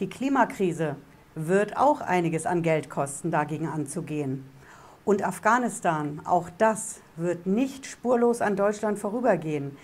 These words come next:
Das bedeutet, der deutsche Staat braucht einiges an Milliarden Euros, um das alles zu stemmen. Und wo soll das herkommen?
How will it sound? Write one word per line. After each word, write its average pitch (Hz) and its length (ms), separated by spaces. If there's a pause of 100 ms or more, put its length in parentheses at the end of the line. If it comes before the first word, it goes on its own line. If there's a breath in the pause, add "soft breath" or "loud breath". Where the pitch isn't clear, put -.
(260 loud breath)
Das 175 160
bedeutet, 208 640
der 160 120
deutsche 240 380
Staat 170 520 (600 loud breath)
braucht 185 560
einiges 277 520
an 190 180
Milliarden 180 500
Euros, 180 680 (200)
um 214 180
das 247 160
alles 226 320
zu - 100
stemmen. 165 560 (500 loud breath)
Und 185 200
wo 208 80
soll 190 160
das 160 200
herkommen? 208 600